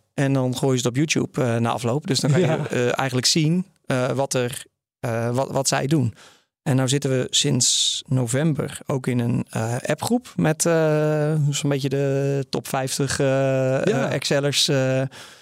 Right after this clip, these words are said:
Speaker 2: Wat gaaf.
Speaker 1: Dus elke keer als er een wedstrijd is geweest, dan, eh, ja, het, er gebeurt heel veel
Speaker 2: Ontstaat
Speaker 1: in de
Speaker 2: daar een
Speaker 1: Amerikaanse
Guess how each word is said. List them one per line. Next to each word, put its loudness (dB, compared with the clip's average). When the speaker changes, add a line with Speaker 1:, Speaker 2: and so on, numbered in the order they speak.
Speaker 2:
Wat -2
gaaf. 0
Speaker 1:
Dus 0
elke -2
keer 0
als -2
er 0
een 2
wedstrijd -2
is 0
geweest, 0
dan, 0
eh, 0
ja, -2
het, -8
er -4
gebeurt -2
heel 0
veel 0
Speaker 2:
Ontstaat 0
Speaker 1:
in 0
de 0
Speaker 2:
daar 0
een 0
Speaker 1:
Amerikaanse 0